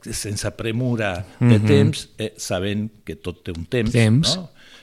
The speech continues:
Speaker 1: Però, no sé, sabem que les entrevistes duraran, no sé,
Speaker 2: Sí,
Speaker 1: mitja
Speaker 2: sí.
Speaker 1: hora, tres quarts,
Speaker 2: Però dius en el
Speaker 1: eh,
Speaker 2: sentit de
Speaker 1: fàcilment.
Speaker 2: la importància del moment.
Speaker 1: Sí, sí, que allà es, eh, s'ha de construir alguna cosa, eh? Una, una, una xarxa vincular, una manera d'entendre's,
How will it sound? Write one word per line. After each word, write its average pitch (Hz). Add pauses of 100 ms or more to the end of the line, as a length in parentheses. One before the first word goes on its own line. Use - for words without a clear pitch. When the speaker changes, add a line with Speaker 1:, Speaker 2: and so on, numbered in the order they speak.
(140)
Speaker 1:
Però, 87
no 87
sé, 113
sabem -
que 90
les 85
entrevistes 87
duraran, 95
no 82
sé, 95
Speaker 2:
Sí, -
Speaker 1:
mitja 117
Speaker 2:
sí. 113
Speaker 1:
hora, 123
tres -
quarts, 120
Speaker 2:
Però 131
dius 151
en 151
el 135
Speaker 1:
eh, 120
Speaker 2:
sentit 135
de 135
Speaker 1:
fàcilment. 95
Speaker 2:
la 123
importància 123
del 123
moment. 107 (360)
Speaker 1:
Sí, 131
sí, 117 (560)
que 135
allà 175
es, 151
eh, 123
s'ha 180
de 185
construir 127
alguna 101
cosa, 90 (140)
eh? 120
Una, 107
una, 107 (520)
una 120
xarxa 131
vincular, 123
una 143
manera 135
d'entendre's, 107